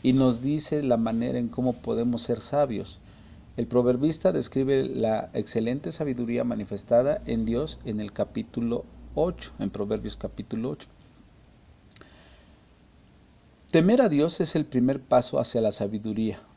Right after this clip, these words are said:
Proverbios uno siete, nueve y diez, Salmo ciento once. El temor a Dios guía al hombre a la salvación, que solo está en Jesucristo, quien es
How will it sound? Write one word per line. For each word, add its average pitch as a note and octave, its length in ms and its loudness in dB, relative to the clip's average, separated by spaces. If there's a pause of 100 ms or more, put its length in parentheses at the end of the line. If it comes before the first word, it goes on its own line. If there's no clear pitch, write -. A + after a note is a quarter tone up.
(120)
Proverbios A#2 680 -2 (100)
uno G2+ 260 -8
siete, G#2+ 440 -4
nueve G#2 240 -4
y G2+ 40 -8
diez, C3 240 -6
Salmo B2 460 -2
ciento G2+ 420 -4
once. B2+ 300 -6 (800)
El B2+ 100 4
temor F3+ 300 4
a F3+ 80 6
Dios C#3+ 320 2
guía D#3 260 4
al B2 100 2
hombre D3+ 380 0 (960)
a G#2+ 60 0
la G#2+ 120 6
salvación, G#2+ 680 0 (180)
que G#2 100 -2
solo C3 200 0
está B2 200 -2
en A#2 80 -2
Jesucristo, A2+ 680 -6
quien G#2 200 -4
es B2+ 360 -2